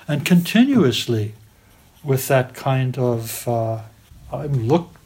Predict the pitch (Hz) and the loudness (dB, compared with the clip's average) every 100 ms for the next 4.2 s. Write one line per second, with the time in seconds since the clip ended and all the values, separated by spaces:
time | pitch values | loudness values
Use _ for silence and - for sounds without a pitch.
0 | _ - 127 131 139 - 123 120 117 117 | _ -4 0 0 -2 -2 2 2 2 0
1 | 127 127 123 127 113 120 120 131 175 - | 0 0 0 0 0 2 2 2 0 -4
2 | - 131 139 127 123 127 123 120 120 117 | -2 0 0 2 0 2 0 0 0 -2
3 | 113 - - 120 180 220 - - - - | -2 -6 -4 0 0 -2 -6 -12 -20 -18
4 | - | -14